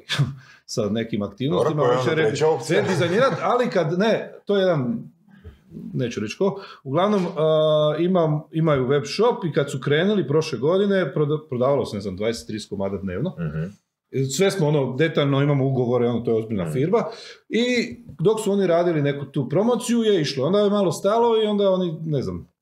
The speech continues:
Speaker 2: Stala je promocija ili
Speaker 1: Stala je,
Speaker 2: stalo
Speaker 1: stala je
Speaker 2: prodaja?
Speaker 1: promocija i da.
Speaker 2: Ili,
Speaker 1: Ne, oni, to je njihov dio, mi, dizajn možda nije
Speaker 2: Da.
Speaker 1: pogodio njihovu publiku, ne znam, nebitno. Uglavnom, mi smo to odmah, s-, čim bude narudžba, mi odmah šaljemo i to bude to.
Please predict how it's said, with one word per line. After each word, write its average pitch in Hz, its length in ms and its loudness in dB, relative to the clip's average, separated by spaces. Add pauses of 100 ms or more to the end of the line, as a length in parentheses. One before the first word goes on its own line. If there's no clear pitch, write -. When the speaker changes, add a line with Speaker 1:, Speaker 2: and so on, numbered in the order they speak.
(140)
Speaker 2:
Stala 101 280 2
je - 80 0
promocija 92 480 0
ili 131 160 0
Speaker 1:
Stala 208 180 2
je, 208 60 2
Speaker 2:
stalo 226 180 0
Speaker 1:
stala 240 200 2
je 214 40 2
Speaker 2:
prodaja? - 120 -2
Speaker 1:
promocija 214 580 0
i 190 160 0
da. - 220 -2
Speaker 2:
Ili, 104 400 -6
Speaker 1:
Ne, 220 140 2
oni, 214 220 2 (680)
to 254 80 0
je 240 100 4
njihov 180 240 0
dio, 127 180 0
mi, 147 120 0
dizajn 151 520 2
možda 135 220 2
nije 131 180 2
Speaker 2:
Da. 156 180 2
Speaker 1:
pogodio 135 360 2
njihovu 131 220 0
publiku, 131 300 -2
ne 87 120 -2
znam, 82 120 -8
nebitno. 113 360 -6 (500)
Uglavnom, 180 420 2
mi 175 120 2
smo 175 180 -4
to 151 180 2
odmah, 123 340 0 (120)
s-, - 160 -10 (580)
čim 208 180 2
bude 190 160 2
narudžba, 175 340 2
mi 160 120 2
odmah 143 200 0
šaljemo 147 420 2
i 120 120 -2
to 135 120 -2
bude 113 220 -2
to. - 200 -10